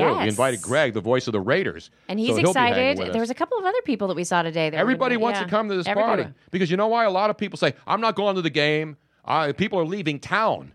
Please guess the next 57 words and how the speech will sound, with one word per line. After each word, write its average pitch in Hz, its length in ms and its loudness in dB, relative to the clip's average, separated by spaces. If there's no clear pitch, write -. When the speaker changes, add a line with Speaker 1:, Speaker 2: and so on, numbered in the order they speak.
Speaker 1:
They're 139 120 -4
so 180 240 0
afraid 175 420 0
of 123 80 -6
traffic 156 580 0
and 127 100 4
all 143 140 2
the 139 140 2
other 139 120 0
crazy 139 380 -4
Speaker 2:
Yes. 190 140 -4
Speaker 1:
stuff 160 140 2
that's 143 120 -8
gonna 135 160 -4
happen. 190 300 2
Speaker 2:
Oh, - 20 -10
Jen 285 240 2
Sherlock 349 460 0
from, 233 380 -2
from 233 200 -2
Philadelphia. 254 600 0
Speaker 1:
Exactly. 180 260 4
Speaker 2:
She's 330 80 -6
here 262 260 2
in 220 80 -4
town 220 420 0
doing 214 280 -4
some 208 160 -8
P 220 180 -6
R 208 220 2
and 240 100 -4
doing 214 140 -2
Speaker 1:
And 202 80 0
Speaker 2:
all 196 40 0
Speaker 1:
she's 156 60 4
a 131 40 -2
Speaker 2:
sorts 143 100 0
of - 20 0
Speaker 1:
beautiful 143 280 0
woman, 160 240 0
so 113 120 0
we 120 80 2
Speaker 2:
She's 143 60 2
Speaker 1:
always 170 160 2
gonna 110 140 0
Speaker 2:
beautiful. 98 180 0
Speaker 1:
invite 90 140 -2
more 92 160 -6
beautiful 90 360 -4
women. 90 380 0
Speaker 2:
Yeah, - 100 -12
Tony's 214 320 -4
no 165 100 -4
dummy. 160 360 -4
Speaker 1:
Exactly. 92 540 -2
Meanwhile, 127 580 0
Phil, 240 180 2